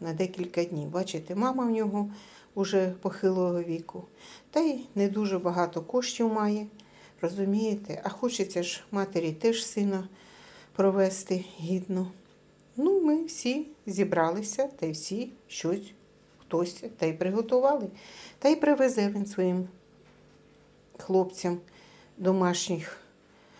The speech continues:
продуктів, тому що домашні продукти, я вам скажу, є домашні продукти. Отак ми шануємо наших воїнів, допомагаємо, чекаємо їх додому.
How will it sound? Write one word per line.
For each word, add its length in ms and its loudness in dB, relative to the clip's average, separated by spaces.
продуктів, 640 -2
тому 260 -4
що 180 -4
домашні 480 0
продукти, 540 -6
я 140 2
вам 120 -2
скажу, 340 -4
є 260 -2
домашні 500 -8
продукти. 600 -18
Отак 540 4
ми 260 4
шануємо 580 2
наших 520 -4
воїнів, 440 -2
допомагаємо, 920 0
чекаємо 540 0
їх 200 -6
додому. 560 0